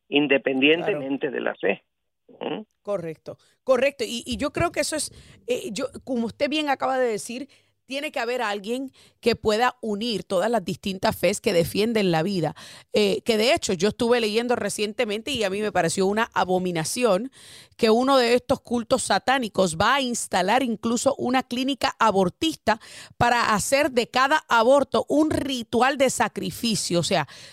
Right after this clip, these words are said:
Speaker 2: señores,
Speaker 1: Ujú.
Speaker 2: estamos viviendo en tiempos en donde pareciera estar, pareciéramos estar al fin del mundo.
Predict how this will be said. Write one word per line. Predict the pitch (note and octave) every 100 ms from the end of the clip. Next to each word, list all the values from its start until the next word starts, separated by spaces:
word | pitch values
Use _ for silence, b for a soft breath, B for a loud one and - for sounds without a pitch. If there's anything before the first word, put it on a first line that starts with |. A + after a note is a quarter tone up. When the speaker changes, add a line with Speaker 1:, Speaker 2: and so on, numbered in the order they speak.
| B
Speaker 2:
señores, | - A3 F#3+ G#3 F4+
Speaker 1:
Ujú. | D4
Speaker 2:
estamos | A#3+ C#4 F4+
viviendo | C#4 A3 C4+ E4+ E4+
en | B3 A3
tiempos | - B3 D#4 - F4
en | C#4+
donde | A#3+ A3+ G#3+ F#3+ B B B B
pareciera | A#3 A#3 G#3+ - C4 E4+
estar, | F4+ - C4+ F4+ E5 _ _ _ _
pareciéramos | B3 A#3+ A#3+ D4 F#4 G4 F4
estar | A#3 - D#4+ G4 - -
al | G#3+ G3+
fin | - D#4 E4 B3
del | A3
mundo. | G3 G#3+ G#3 E3 C#3+